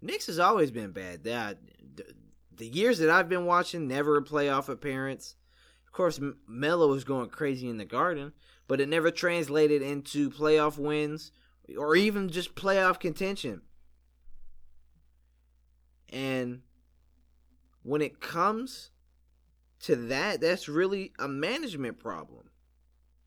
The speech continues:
It's who you're hiring, who you putting out there, who you got getting guys there. Even, you can even argue it's an ownership, uh,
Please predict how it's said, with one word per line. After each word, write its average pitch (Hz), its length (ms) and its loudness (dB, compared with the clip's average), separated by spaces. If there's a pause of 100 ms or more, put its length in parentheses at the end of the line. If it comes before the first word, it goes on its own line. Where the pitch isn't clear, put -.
(1400)
It's 131 180 -8
who 165 180 -6
you're 156 160 0
hiring, 180 520 0
who 156 100 0
you 165 140 2
putting 147 340 0
out 165 260 -2
there, 160 420 2 (340)
who 147 100 -2
you 156 160 2
got 151 320 4 (460)
getting 139 300 0
guys 143 500 2
there. 147 480 0 (2000)
Even, 208 380 0
you 202 100 -2
can 233 160 -2
even 143 240 0
argue 139 300 0
it's 160 120 -4
an 170 80 -4
ownership, 220 540 0
uh, 113 260 -2